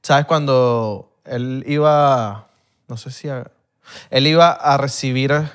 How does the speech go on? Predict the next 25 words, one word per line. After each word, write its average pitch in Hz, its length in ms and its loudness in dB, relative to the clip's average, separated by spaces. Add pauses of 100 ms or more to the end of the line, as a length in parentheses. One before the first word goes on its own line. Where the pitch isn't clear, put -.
(120)
el, 117 300 -8
el 113 140 -12
trofeo. - 380 -18 (400)
¿Sabes? 120 160 -12
Que 139 40 -12
lo 120 80 -8
tenían 110 280 -10
como 107 240 -8
tres 110 200 -10
tipos. 107 300 -16
Lo 113 80 -12
tenía 107 200 -12
el 98 40 -10
presidente 107 380 -10
de - 20 -4
la 127 100 -6
fifa, 156 280 -8
que 135 60 -6
lo 107 100 -8
tenía 107 260 -10
ahí 120 160 -4
como 127 240 -8
que 107 160 -10 (380)
diciéndole 120 460 -4
cosas. 156 400 -2